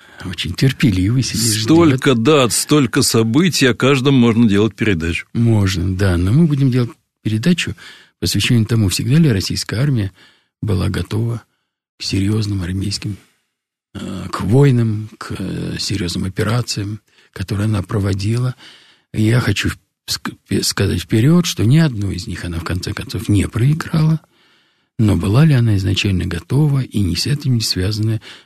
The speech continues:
Speaker 1: были огромные жертвы, которые нёс целый народ. Давайте начнём, ну, не будем начинать там с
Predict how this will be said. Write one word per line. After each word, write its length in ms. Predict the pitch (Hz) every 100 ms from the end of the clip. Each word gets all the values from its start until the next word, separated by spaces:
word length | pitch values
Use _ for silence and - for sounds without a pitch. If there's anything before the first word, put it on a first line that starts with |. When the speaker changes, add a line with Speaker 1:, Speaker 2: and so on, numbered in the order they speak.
| -
Speaker 1:
были 360 | 98 107 127 -
огромные 480 | 147 110 123 117 104
жертвы, 480 | 92 92 82 - -
которые 420 | - 92 92 95 - - _ 110
нёс 200 | 101 -
целый 300 | - 82 87
народ. 460 | 104 135 - - _ _ _ _ - - _
Давайте 340 | 107 170 180 107
начнём, 640 | 98 165 147 160 151 -
ну, 140 | 185
не 120 | 208 175
будем 320 | 151 117 101
начинать 520 | 90 - 101 92 87
там 240 | 92 85 82
с 500 | - - - -